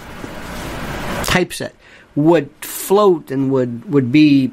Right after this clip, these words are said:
seen and would be available. And make a long story short, people would wear fedoras to keep this from hitting them. I did not know this. You probably did. I did not know it. But I met the last group of these folks,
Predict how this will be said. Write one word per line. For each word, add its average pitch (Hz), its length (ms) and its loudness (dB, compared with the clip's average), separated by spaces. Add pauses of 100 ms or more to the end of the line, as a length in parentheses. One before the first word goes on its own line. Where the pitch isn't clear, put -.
seen 185 560 2
and 131 160 0
would 139 160 -2
be 143 120 4
available. 139 840 0
And - 400 -14 (680)
make 170 160 2
a 156 40 0
long 160 240 4
story 156 320 2
short, 208 360 2 (760)
people 175 260 0
would 160 120 0
wear 139 240 0
fedoras 165 720 0
to 139 120 -2
keep - 320 -2
this 160 260 2
from 143 320 0
hitting 113 480 0
them. 90 200 -14 (200)
I 151 120 2
did 139 200 0
not 110 200 -2
know 135 200 2
this. 143 280 -2 (120)
You 92 200 0
probably 110 460 0
did. 120 220 0
I 90 100 -2
did 95 240 -12
not - 160 -16
know - 80 -18
it. - 100 -20 (680)
But - 100 -4
I 233 80 0
met 233 220 -2
the 175 100 2
last 208 500 -2 (340)
group 165 340 2
of 113 160 -4
these 110 240 -8
folks, - 420 -12